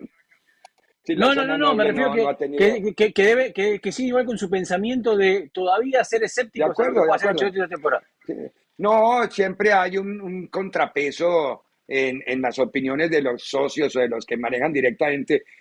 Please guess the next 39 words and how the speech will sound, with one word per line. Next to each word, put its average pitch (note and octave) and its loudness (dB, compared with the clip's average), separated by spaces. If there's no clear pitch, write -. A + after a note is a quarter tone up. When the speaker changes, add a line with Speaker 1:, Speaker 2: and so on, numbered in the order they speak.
Speaker 1:
el B2 -2
grupo C#3 -2
cercano C3 0
a, A2+ -2
a - -10
Florentino A2 -4
Pérez. A2+ -2
Siempre B2+ -2
hay, C#3+ -4
debe F#3+ 4
haberlo, F#3+ 0
porque A#2+ -10
cuando B2+ -6
no C3+ -2
hay G3+ 4
eso, G#3 -2
se C#3 0
vuelve D3 0
una E3+ -2
dictadura D3+ -2
mal, E3 -2
mal D#3+ -4
interpretada D3 0
y D3 -2
aparte A#2+ -4
de D#3 0
ello, D3 0
eh, C3+ -2
corriendo C#3+ 0
el E3 2
riesgo D#3+ 2
de E3 4
que C#3+ -2
los C3 -2
errores C3+ 0
no D#3 0
se - -4
quieren D#3+ -2
ver. E3 0